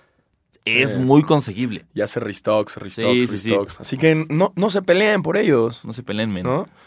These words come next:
Speaker 2: Eso, eso es el veintiuno de diciembre que va a haber el restock.
Speaker 1: Luego, eh, sí, el treinta de diciembre,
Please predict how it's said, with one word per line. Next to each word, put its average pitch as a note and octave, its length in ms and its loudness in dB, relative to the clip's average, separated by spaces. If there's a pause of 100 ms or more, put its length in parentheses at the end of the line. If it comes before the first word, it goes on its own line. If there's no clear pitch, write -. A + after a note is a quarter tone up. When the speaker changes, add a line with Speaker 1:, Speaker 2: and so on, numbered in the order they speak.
(480)
Speaker 2:
Eso, C3+ 380 4
eso C3 300 2
es C#3 120 -6
el C3+ 140 0
veintiuno B2+ 300 -2
de A#2+ 60 0
diciembre G#2+ 380 -4
que F#2+ 100 -10
va F#2+ 60 -2
a F#2 40 0
haber F#2+ 100 -2
el F2 100 -6
restock. - 400 -14 (120)
Speaker 1:
Luego, A2+ 440 4
eh, G#2+ 420 0
sí, - 260 -10
el G#2 200 -6
treinta F#3+ 400 4
de F3+ 80 8
diciembre, B2+ 680 -2